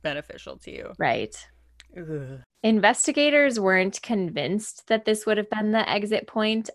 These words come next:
Speaker 2: of the intru-, of an intruder, a potential intruder, because there were cobwebs on the window that were old and dusty.
Speaker 1: Mm-hmm.
Speaker 2: Um,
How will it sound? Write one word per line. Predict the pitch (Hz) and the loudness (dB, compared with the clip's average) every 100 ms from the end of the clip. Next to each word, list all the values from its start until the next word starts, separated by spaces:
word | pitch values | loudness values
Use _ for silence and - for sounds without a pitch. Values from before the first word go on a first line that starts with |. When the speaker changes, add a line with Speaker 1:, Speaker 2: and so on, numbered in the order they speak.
| - | -6
Speaker 2:
of | - 190 196 202 - | -2 -2 -2 -8 -2
the | 214 208 | 2 2
intru-, | 214 - - - | -2 -10 -10 -4
of | 175 180 | -4 -2
an | 175 190 | -2 0
intruder, | 202 - 226 226 254 | -2 0 0 2 2
a | 262 220 | 0 -2
potential | 170 180 190 - | -4 -6 -6 -6
intruder, | 202 202 220 233 269 | -6 -4 -4 -4 -4
because | 214 - 208 - | -6 -4 -4 0
there | 180 | 0
were | |
cobwebs | 165 - 196 196 185 190 | 0 2 2 4 0 0
on | 170 | -2
the | 170 | -4
window | 165 160 147 - 76 214 _ _ _ _ _ | -6 -8 -6 -6 -6 -8 _ _ _ _ _
that | 190 - | 0 2
were | 175 - | 0 0
old | 180 175 | 0 0
and | 165 | -4
dusty. | 151 160 - - - - _ _ _ _ | -4 -6 -8 -10 -10 -12 _ _ _ _
Speaker 1:
Mm-hmm. | 185 | -2
Speaker 2:
Um, | 190 165 123 107 190 | 0 2 0 -4 -10